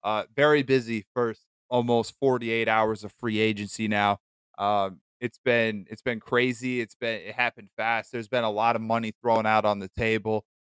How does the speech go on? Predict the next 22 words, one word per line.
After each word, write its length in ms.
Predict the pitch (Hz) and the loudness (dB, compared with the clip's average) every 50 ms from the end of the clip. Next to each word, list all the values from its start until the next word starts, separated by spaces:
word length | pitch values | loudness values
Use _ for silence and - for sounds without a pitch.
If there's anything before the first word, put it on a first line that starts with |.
| _ _ | _ _
Business 400 | - 139 143 139 160 151 143 - | 0 2 2 2 -2 -8 -8 -10
is 140 | 143 127 117 | -10 -14 -16
good 280 | 107 _ 135 131 135 139 | -6 _ 2 4 4 4
in 120 | 139 135 | 2 0
the 100 | 131 127 | -4 -6
N 120 | 127 127 120 | -8 -8 -6
B 120 | 127 123 120 120 | -4 -4 -2 -2
A. 60 | 117 | -2
Life 240 | 101 107 120 123 - | 0 0 0 0 0
is 160 | - 127 113 - | -2 -6 -6 0
good 220 | - 131 127 120 | 2 2 2 2
in 180 | 117 120 120 120 | 0 -4 -4 -4
the 80 | 120 | -4
N 120 | 117 113 110 | -4 -4 -4
B 180 | 113 113 110 | -2 0 2
A. 160 | 107 107 101 - _ _ _ _ _ | 2 2 0 -2 _ _ _ _ _
The 80 | 120 117 | -4 -2
landscape, 680 | 117 131 131 139 147 139 - - - 139 139 131 - | 0 0 2 2 0 -2 -4 -4 0 0 2 2 0
we 160 | - 127 127 | -2 -2 0
are 80 | 123 120 | 0 0
expecting 540 | 113 - - - 131 123 127 - - 135 131 | -2 -4 -4 -2 -2 -2 -2 -4 -8 -12 -10
it 120 | 127 - | -10 -12